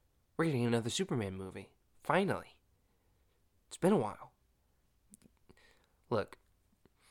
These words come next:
we get eighty Batman movies for every one Superman movie. And I love Batman. Batman's probably my favorite character, but still,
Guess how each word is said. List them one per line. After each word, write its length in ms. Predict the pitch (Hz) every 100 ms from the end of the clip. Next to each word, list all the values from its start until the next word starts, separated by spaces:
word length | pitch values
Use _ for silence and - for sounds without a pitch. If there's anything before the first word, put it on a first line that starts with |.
| _
we 140 | - 131
get 240 | 131 - - _ _ - -
eighty 240 | 151 160
Batman 480 | 135 127 110 113 110
movies 560 | 104 101 101 98 - - _ _ _ _ _
for 100 | -
every 200 | 113 107
one 200 | 107 104
Superman 440 | 101 101 98 95 95
movie. 420 | 90 90 - - _ _ _ _ _ _ _ _ 104
And 240 | 104 - _ -
I 120 | 107
love 220 | 127 139
Batman. 420 | 98 90 92 90
Batman's 440 | 95 95 92 98 98
probably 280 | 107 104 107
my 120 | 107
favorite 300 | 110 107 -
character, 400 | 123 113 - -
but 140 | 92
still, 540 | - - 143 127 98